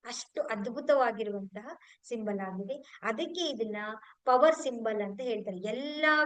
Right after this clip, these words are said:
ಕಡೆನೂ ಕೂಡ, ಎಂಥ ಸಂದರ್ಭದಲ್ಲಿಯೂ ಕೂಡ ನಾವು ಈ ಸಿಂಬಲ್ ಅನ್ನು ನಾವು ಯೂಸ್ ಮಾಡ್ತೀವಿ. ಈಗ ಹೇಗೆ ಇದನ್ನ ಡ್ರಾ ಮಾಡ್ಬೇಕು ಅಂತ ಹೇಳಿದ್ರೆ,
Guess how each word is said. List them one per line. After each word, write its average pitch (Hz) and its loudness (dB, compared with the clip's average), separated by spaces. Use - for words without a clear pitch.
ಕಡೆನೂ 294 0
ಕೂಡ, 226 -2
ಎಂಥ 294 0
ಸಂದರ್ಭದಲ್ಲಿಯೂ 247 0
ಕೂಡ 208 -6
ನಾವು 202 -10
ಈ 233 -6
ಸಿಂಬಲ್ 202 -4
ಅನ್ನು 190 -10
ನಾವು - -12
ಯೂಸ್ 220 -6
ಮಾಡ್ತೀವಿ. 180 -6
ಈಗ 339 0
ಹೇಗೆ 339 2
ಇದನ್ನ 254 -8
ಡ್ರಾ 254 -8
ಮಾಡ್ಬೇಕು 214 -8
ಅಂತ 196 -8
ಹೇಳಿದ್ರೆ, 185 -12